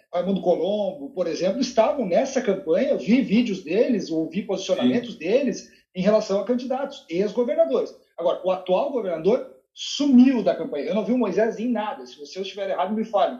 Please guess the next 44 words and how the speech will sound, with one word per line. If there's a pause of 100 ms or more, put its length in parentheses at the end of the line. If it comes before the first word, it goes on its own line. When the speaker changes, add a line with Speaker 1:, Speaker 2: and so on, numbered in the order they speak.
Speaker 1:
E
a
governadora
Daniela
Rainer,
agora
interina, (320)
também.
Ela
esteve
em
Chapecó
agora
na
sexta-feira, (380)
mas
não, (160)
por
agenda
oficial,
passou
o
final
de
semana
lá,
mas
também
nada.
Eu
não
vi
nenhum
papel
dos
dois. (360)
É
uma
ausência,
assim,
que
realmente
chama
atenção,